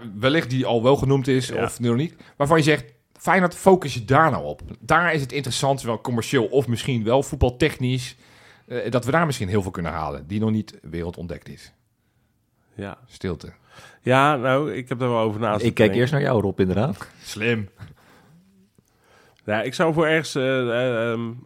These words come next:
Speaker 2: ehm, je hebt, je hebt in Afrika inmiddels landen die echt, echt hard ontwikkelen.
Speaker 1: Ja.
Speaker 2: In, eh, dat is ook een donker Centraal-Afrika.
Speaker 1: Ja.
Speaker 2: Heb je landen die qua technologie, qua, eh, duurzaamheid, bla, bla, bla, zijn ze best wel ver.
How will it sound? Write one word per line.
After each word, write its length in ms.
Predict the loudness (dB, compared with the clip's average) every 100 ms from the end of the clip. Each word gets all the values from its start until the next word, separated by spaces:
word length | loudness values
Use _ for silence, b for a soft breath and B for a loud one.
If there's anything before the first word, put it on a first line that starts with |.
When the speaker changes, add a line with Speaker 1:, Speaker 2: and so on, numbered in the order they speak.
| _
Speaker 2:
ehm, 320 | -12 -10 -10 -12 _ -18 -4
je 120 | -2
hebt, 160 | 0 -2
je 60 | -4
hebt 120 | -4
in 100 | 0
Afrika 380 | 0 -2 -4 -4
inmiddels 300 | -2 -4 -2
landen 300 | -4 -4 -6
die 180 | -6
echt, 220 | -6 -8 -14
echt 240 | -14 -8
hard 280 | -2 -2 -2
ontwikkelen. 520 | -10 -6 -6 -6 -12 _ _ _ _ -20 -8
Speaker 1:
Ja. 160 | -6 -6 -8 -12 _
Speaker 2:
In, 180 | -14 -12
eh, 180 | -10 -12
dat 120 | -10
is 100 | -10
ook 100 | -8
een 120 | -4
donker 360 | -4 -2 -4 -4
Centraal-Afrika. 880 | -6 -4 -4 -2 -4 -4 -8 -8 0
Speaker 1:
Ja. 160 | 0
Speaker 2:
Heb 80 | 0 b b b b b
je 140 | -2
landen 260 | -2 -2 -4
die 200 | -6 -6
qua 140 | -8 -6
technologie, 840 | -4 -4 -4 -4 -4 -6 -6 -8 _ _ _ _
qua, 500 | -12 -10 -10 -12 -16 -20 _
eh, 80 | -16 -14 -10
duurzaamheid, 480 | -8 -8 -6 -6
bla, 120 | -6 -8
bla, 80 | -6
bla, 240 | -10 -10 b b b b b
zijn 200 | -4 -4
ze 80 | -2
best 160 | -2
wel 140 | -2 -2
ver. 340 | -2 -4